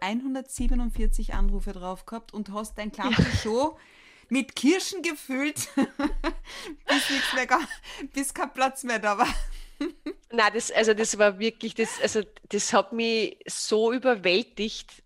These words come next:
Speaker 2: dass ich so viele Anrufe gekriegt hab und dann, äh, waren eben in, in dem Garten und in dem Garten und so viel Zeit, also das, so, das hätte ich ja
Speaker 1: Ja.
Speaker 2: gar nicht alles geschafft. Aber was mich in dem Moment am allermeisten berührt hat, war, dass mich unter diesen Privatpersonen dann eine Bäuerin angerufen hat.
Speaker 1: Okay.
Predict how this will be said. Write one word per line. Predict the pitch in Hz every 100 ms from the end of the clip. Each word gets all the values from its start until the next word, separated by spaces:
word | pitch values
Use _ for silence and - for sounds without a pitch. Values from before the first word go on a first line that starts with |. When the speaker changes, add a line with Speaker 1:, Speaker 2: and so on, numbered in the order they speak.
| -
Speaker 2:
dass | 196
ich | 208
so | -
viele | 220 -
Anrufe | 180 285 247 - 233
gekriegt | - 226 -
hab | 233 226
und | 202 202
dann, | - 196 214 - - - - - -
äh, | - 202 202 190
waren | 196 190
eben | 202 196
in, | 208
in | - 214 185
dem | 220 262
Garten | 247 202 233 -
und | 214
in | 214
dem | 208 247
Garten | 226 202 220
und | 208
so | 214
viel | 196 -
Zeit, | -
also | -
das, | 202 180 -
so, | 202
das | - 196 -
hätte | 180
ich | 175
ja | 190
Speaker 1:
Ja. |
Speaker 2:
gar | 180
nicht | 196
alles | - 180 190
geschafft. | - - 170 226 - - _ - - -
Aber | 202 202
was | 208 202
mich | 220
in | 202
dem | 202 214
Moment | 214 208 196 -
am | -
allermeisten | 185 180 170 139 - - 311
berührt | 262 262 269
hat, | 262
war, | 214 226
dass | 220 -
mich | 226 226 -
unter | - 220 220
diesen | 190 208 - 190
Privatpersonen | 208 156 - - 262 240 233 233
dann | 214
eine | - 160 220
Bäuerin | - 160 208 208
angerufen | 165 170 - 180 170 - 190
hat. | 214 226 190
Speaker 1:
Okay. | - 165 175